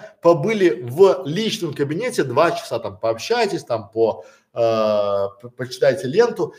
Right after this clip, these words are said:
чтобы Facebook, алгоритмы поняли, что вы в этой стране. Понятно? Дальше. Восемнадцатый совет.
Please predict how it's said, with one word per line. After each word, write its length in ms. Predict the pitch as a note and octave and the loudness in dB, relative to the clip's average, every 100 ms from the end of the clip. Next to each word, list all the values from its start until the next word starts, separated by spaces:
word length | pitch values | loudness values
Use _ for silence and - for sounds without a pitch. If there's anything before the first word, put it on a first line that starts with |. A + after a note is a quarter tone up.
| _ | _
чтобы 320 | - D#3 D3 | -2 -2 -2
Facebook, 500 | - D#3+ D3+ F3+ - | -4 -4 -2 -4 -4
алгоритмы 400 | D3+ C#3+ F#3+ G#3 | 0 2 2 0
поняли, 360 | G3 E3+ F3+ D3+ | 0 0 0 -2
что 200 | - C3 | 0 2
вы 80 | C3 | 2
в 40 | |
этой 60 | B2+ | 0
стране. 360 | - G#2 F#2 _ _ _ _ _ _ _ _ _ _ _ | -6 -8 -8 _ _ _ _ _ _ _ _ _ _ _
Понятно? 580 | C#3 C#3+ G#2+ - - _ _ _ _ - | 0 2 0 -2 -18 _ _ _ _ -2
Дальше. 560 | B2+ F#3 D3+ - - _ _ _ _ _ _ _ _ _ _ _ _ _ _ _ _ _ _ _ _ _ _ - - - B2 | 4 4 2 -2 -12 _ _ _ _ _ _ _ _ _ _ _ _ _ _ _ _ _ _ _ _ _ _ -16 -14 -14 -2
Восемнадцатый 880 | A#2+ F3+ F3+ A#3 B3 A3 - - A2 | 2 2 2 0 4 4 2 -6 -8
совет. 520 | A2 G2 F2 - | -6 -6 -8 -10